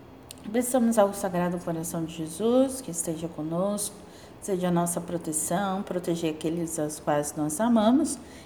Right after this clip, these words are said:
e aqueles também aos quais nós precisamos aprender a amar.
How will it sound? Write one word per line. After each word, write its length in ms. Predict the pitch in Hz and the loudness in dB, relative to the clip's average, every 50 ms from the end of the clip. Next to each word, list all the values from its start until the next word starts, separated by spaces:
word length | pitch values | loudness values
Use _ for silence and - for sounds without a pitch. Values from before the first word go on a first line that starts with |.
| - - | -14 -6
e 120 | - 214 | 0 2
aqueles 360 | 240 233 240 - 247 262 277 - | 2 2 4 2 2 2 2 2
também 320 | - 262 240 247 254 262 | 2 2 2 4 6 6
aos 140 | 269 262 269 | 4 4 2
quais 380 | - - 214 226 254 254 - | 0 2 2 4 4 2 2
nós 280 | 220 202 202 220 226 - | 0 2 2 2 2 0
precisamos 680 | - - 233 247 - - 233 214 226 247 277 277 269 - | -2 -4 -6 -4 -4 -2 -2 2 4 6 6 6 6 4
aprender 500 | 180 170 180 175 165 165 165 165 160 156 | 0 0 0 -2 0 0 2 2 2 2
a 60 | 156 | 2
amar. 440 | 156 156 147 131 127 - - - | 0 0 0 -4 -4 -6 -12 -20